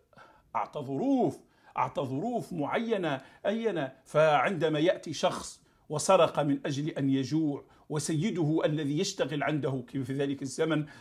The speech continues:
أن العبد لو يأتي ويسرق بسبب الجوع،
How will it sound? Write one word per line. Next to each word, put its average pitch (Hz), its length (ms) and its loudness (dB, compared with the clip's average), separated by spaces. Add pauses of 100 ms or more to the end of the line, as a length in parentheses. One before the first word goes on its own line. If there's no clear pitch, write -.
(120)
أن 160 200 -2
العبد 143 580 2
لو 147 160 -2
يأتي 165 540 -2 (100)
ويسرق 147 580 -2
بسبب 143 420 -6
الجوع، 180 500 -4